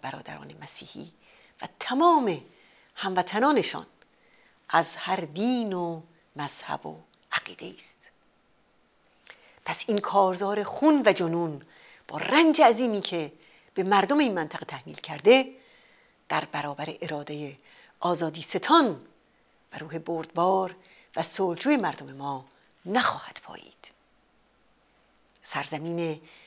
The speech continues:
ابراهیم و موسی و عیسی و محمد و سرزمین هاجر و آسیه و مریم و خدیجه و فاطمه، از اشغال سنگدلان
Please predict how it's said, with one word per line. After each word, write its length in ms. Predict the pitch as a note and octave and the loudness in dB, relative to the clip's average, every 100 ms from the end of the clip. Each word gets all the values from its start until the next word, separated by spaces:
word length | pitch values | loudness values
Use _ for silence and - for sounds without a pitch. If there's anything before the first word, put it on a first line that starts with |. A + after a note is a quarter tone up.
| _ - | _ -2
ابراهیم 760 | F3+ G#3+ - C#4+ D4+ D#4 D#4 D4+ - _ _ _ | 4 4 4 4 6 6 4 0 -14 _ _ _
و 80 | D#3 | -8
موسی 420 | E3 D#3+ - - | -6 -6 -6 -4
و 300 | E3+ F3 E3 | -2 -2 -4
عیسی 400 | - D3+ C#3+ - | -8 -10 -10 -8
و 240 | D#3 D3+ | -8 -8
محمد 580 | C#3 C3+ C3+ C#3 C3+ - - _ _ _ _ | -12 -12 -14 -12 -14 -16 -20 _ _ _ _
و 40 | D#3 | -12
سرزمین 760 | - C#3 C#3 C#3+ C#3+ C#3 C#3 _ - - - | -10 -8 -10 -10 -10 -10 -12 _ -20 -20 -14
هاجر 640 | - E3+ D#3+ A#3+ D4+ D4 - - _ _ - | 0 0 8 12 12 10 0 -14 _ _ 6
و 40 | |
آسیه 720 | - F3+ D#3+ - F3 E3 D#3 D#3 _ _ - | 8 8 2 -6 -2 -2 -2 -8 _ _ -14
و 40 | |
مریم 540 | C#3+ D#3 D3 D3 F#3+ G3+ | -8 -2 -4 -4 -4 -2
و 180 | E3 D3 - - | -2 -6 -16 -14
خدیجه 640 | - - C#3+ - D#3 D3 - _ - | -10 -10 -10 -10 -10 -10 -16 _ -12
و 40 | |
فاطمه، 540 | - D3+ - C3+ C#3+ D3 _ _ _ _ _ _ _ _ _ _ | -10 -12 -12 -12 -14 -16 _ _ _ _ _ _ _ _ _ _
از 200 | - D3 - | -12 -12 -6
اشغال 440 | E3+ - F3+ E3 | -2 0 0 -4
سنگدلان 1040 | D3 - - D3+ D3 - E3 F3 E3+ D3+ | -6 -6 -2 -2 -4 -6 0 0 0 -4